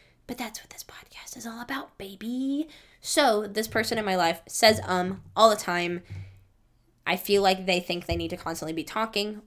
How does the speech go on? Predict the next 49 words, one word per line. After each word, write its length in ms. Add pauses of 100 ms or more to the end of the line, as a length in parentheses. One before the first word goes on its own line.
or 480 (480)
say 360
something. 680 (920)
Um, 1120
I 200
don't, 440
yeah, 180
see, 220
there 200
we 40
go, 200
say, 200
um, 240
and 200
it'll, 440
uh, 140
like 220
I 60
said, 200
it's 200
okay 340
to 100
say, 260
um. 440 (380)
I 60
think 260
sometimes 480
your 100
brain 260
just 160
goes, 380 (600)
<sighs> 460
"I 720
don't 160
know 80
what 100
I'm 180
looking 200
for, 100
I 80
don't 160
know 80
what 100
I'm 140
looking 220
for," 160
and 100
it 140
searches 640